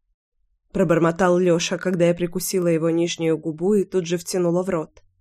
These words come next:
словно замаливала свою провинность. "Шлюха", подсказала я, замирая. Мне всё ещё было обидно за то сравнение. Понимала, что чувства детские, но всё равно обижалась.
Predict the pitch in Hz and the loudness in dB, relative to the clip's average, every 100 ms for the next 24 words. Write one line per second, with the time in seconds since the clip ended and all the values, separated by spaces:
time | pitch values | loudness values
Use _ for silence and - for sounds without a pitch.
0 | _ _ _ - 202 190 185 180 180 196 | _ _ _ -2 2 4 4 2 2 2
1 | 202 196 175 175 185 196 190 202 202 185 | 2 2 2 0 0 -2 -2 0 0 2
2 | 170 160 196 - - - _ _ _ _ | 0 -4 -8 -14 -16 -20 _ _ _ _
3 | _ _ _ _ _ _ - - 208 262 | _ _ _ _ _ _ -10 -2 0 0
4 | - 170 160 - _ _ _ _ _ _ | -2 -8 -10 -16 _ _ _ _ _ _
5 | _ - 185 - 196 185 175 180 175 175 | _ -4 -4 0 0 4 4 4 4 4
6 | 190 196 185 185 165 175 - _ _ _ | 2 2 0 -4 -8 -12 -16 _ _ _
7 | _ _ _ _ _ _ - 202 226 - | _ _ _ _ _ _ -2 2 2 4
8 | 320 294 - 220 202 254 233 220 262 302 | 2 2 0 0 0 0 0 0 0 0
9 | 160 160 170 208 202 190 226 202 180 156 | 0 0 -2 -4 -2 0 2 2 0 -2
10 | 160 170 _ _ _ _ _ _ _ 196 | -8 -14 _ _ _ _ _ _ _ 2
11 | 196 202 240 190 - 185 220 208 170 180 | 4 6 4 0 -4 -6 -6 -6 -4 0
12 | 208 180 - - 165 165 180 180 170 - | 0 -2 -10 -8 -4 -2 -2 -4 -6 -4
13 | 190 214 247 180 180 180 156 147 175 - | -2 0 0 0 -2 0 -4 -6 -12 -18